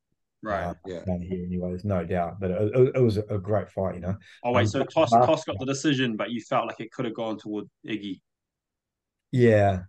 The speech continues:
Speaker 2: yeah, I, I would have given it to Iggy, to be honest.
Speaker 1: Okay.
Speaker 2: Um, but, like, I mean, it was one of those fights that was just phenomenal. They were just
Speaker 1: Yeah.
Speaker 2: leaving everything out there. And To-, Toss's last fight was against, um, Jake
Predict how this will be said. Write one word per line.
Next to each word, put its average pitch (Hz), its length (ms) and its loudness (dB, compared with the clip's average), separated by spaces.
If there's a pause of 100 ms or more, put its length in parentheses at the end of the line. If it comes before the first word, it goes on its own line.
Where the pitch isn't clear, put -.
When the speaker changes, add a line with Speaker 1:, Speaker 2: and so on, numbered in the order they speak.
Speaker 2:
yeah, 92 280 -6
I, 98 200 -2
I - 20 -2
would 98 140 0
have 90 80 -6
given 90 160 -4
it - 40 -18
to 90 80 -10
Iggy, 85 220 -8
to 78 60 -8
be 90 120 -4
honest. 92 320 -4 (520)
Speaker 1:
Okay. 90 180 -6
Speaker 2:
Um, 90 140 -4 (840)
but, 95 160 -2
like, 101 160 2
I - 20 -8
mean, 101 100 2
it 104 40 2
was 101 100 -2
one 117 120 -2
of 101 60 0
those 90 120 -4
fights 95 240 -6
that 92 60 -8
was 92 100 -6
just 95 200 -4
phenomenal. 87 640 -4
They 92 140 -4
were 87 140 -4
just 90 260 -6 (500)
Speaker 1:
Yeah. 104 80 -4
Speaker 2:
leaving 90 140 -2
everything 87 260 -6
out 87 140 -6
there. 92 80 -2
And 90 160 -4
To-, - 200 -6
Toss's 147 280 -2
last 117 280 0
fight 120 140 -6
was 107 80 -4
against, 104 320 -6
um, 95 460 -6
Jake 98 500 -4